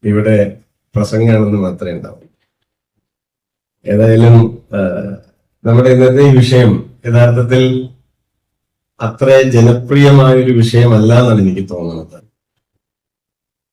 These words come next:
അതെന്തുകൊണ്ടാണ് അങ്ങനെ തോന്നാൻ കാരണം എന്ന് വെച്ചാല്, ഇപ്പോ രണ്ട് ഓപ്ഷൻ അല്ലേ ഉള്ളൂ.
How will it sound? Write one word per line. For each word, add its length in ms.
അതെന്തുകൊണ്ടാണ് 680
അങ്ങനെ 320
തോന്നാൻ 480
കാരണം 280
എന്ന് 140
വെച്ചാല്, 420
ഇപ്പോ 240
രണ്ട് 300
ഓപ്ഷൻ 340
അല്ലേ 220
ഉള്ളൂ. 360